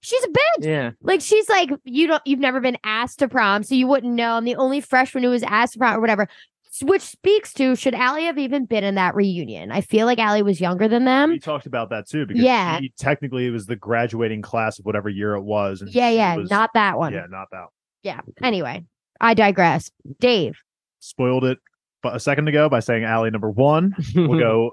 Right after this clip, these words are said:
Speaker 3: Mari number two. And then I will have Travis. I think there's a huge gap between at least Allie and Mari, and then another huge gap between Mari, and I'm gonna have Travis here at three. I agree with Kathleen. I think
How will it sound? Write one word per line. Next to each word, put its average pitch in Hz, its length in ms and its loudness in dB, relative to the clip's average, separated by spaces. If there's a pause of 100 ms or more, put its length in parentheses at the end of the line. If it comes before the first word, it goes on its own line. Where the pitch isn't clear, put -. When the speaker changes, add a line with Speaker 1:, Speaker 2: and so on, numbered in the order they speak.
Speaker 3:
Mari 113 460 2
number 104 280 -2
two. 147 600 0 (440)
And 110 200 -6
then 110 280 -4
I 127 120 0
will 147 320 2
have 175 240 2
Travis. 131 500 -2
I 139 80 2
think 214 180 0
there's 190 140 4
a 147 60 4
huge 127 400 0
gap 107 240 2
between 110 260 -2
at 110 80 0
least 110 220 -4
Allie 123 320 4
and 117 100 0
Mari, 104 240 4
and 101 80 0
then 104 100 0
another 104 360 0
huge 101 320 -2
gap 98 180 4
between 98 260 -2
Mari, 98 280 4
and 95 100 0
I'm 95 80 0
gonna 95 140 0
have 92 160 -2
Travis 95 440 0
here 101 180 2
at 95 180 -2
three. 104 320 0
I 101 160 0
agree 104 240 2
with 120 100 0
Kathleen. 107 560 0
I 101 100 -2
think 117 320 -2